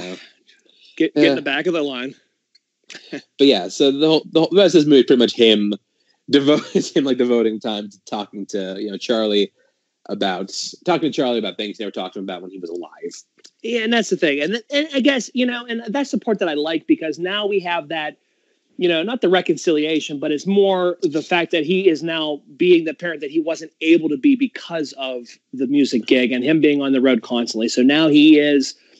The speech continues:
Speaker 2: trying to be in Charlie's life, even as a snowman, trying to be in
Speaker 1: But
Speaker 2: his life.
Speaker 1: ag-,
Speaker 2: Yeah.
Speaker 1: again, a lesson he, a, a lesson he already learned
Speaker 2: Yes.
Speaker 1: thirty minutes ago.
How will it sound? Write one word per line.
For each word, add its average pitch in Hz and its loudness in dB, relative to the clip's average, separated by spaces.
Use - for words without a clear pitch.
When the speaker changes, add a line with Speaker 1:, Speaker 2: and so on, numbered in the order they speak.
Speaker 2:
trying 185 2
to 180 4
be 151 4
in 139 -4
Charlie's 135 -2
life, 131 -2
even 151 2
as 151 -4
a 139 -2
snowman, 117 -6
trying 180 4
to 165 2
be 160 2
in 156 2
Speaker 1:
But 156 2
Speaker 2:
his 147 -6
life. 143 4
Speaker 1:
ag-, - -20
Speaker 2:
Yeah. 139 -2
Speaker 1:
again, 123 2
a 135 -2
lesson 156 0
he, 127 -16
a, 135 -4
a 170 -4
lesson 180 -2
he 175 0
already 165 4
learned 139 -2
Speaker 2:
Yes. - 0
Speaker 1:
thirty 160 6
minutes 143 2
ago. 104 -2